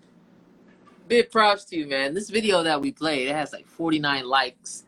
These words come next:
zero dislikes, two hundred forty-three views. That's a lot, man. And how many comments we got? I don't even, twenty-nine comments, man.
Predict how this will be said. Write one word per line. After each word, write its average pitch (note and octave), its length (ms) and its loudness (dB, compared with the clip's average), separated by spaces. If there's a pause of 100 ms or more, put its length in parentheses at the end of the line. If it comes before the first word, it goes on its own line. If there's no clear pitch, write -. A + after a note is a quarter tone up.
(120)
zero G3 420 4
dislikes, C#3 600 -8
two A3 220 -6
hundred E3+ 400 -4
forty-three F3 560 -2
views. C#3 500 -6 (260)
That's - 200 -6
a D3 40 -4
lot, A#2 380 2
man. A2+ 320 -4
And A2+ 100 -10
how G#3 120 2
many F#4+ 140 -2
comments G#4 340 0
we G#4 80 -2
got? A4+ 280 2 (520)
I D#4+ 60 -2
don't F4+ 120 -2
even, F4 200 -10
twenty-nine F4 520 0
comments, C4 540 -2
man. D#3 360 -8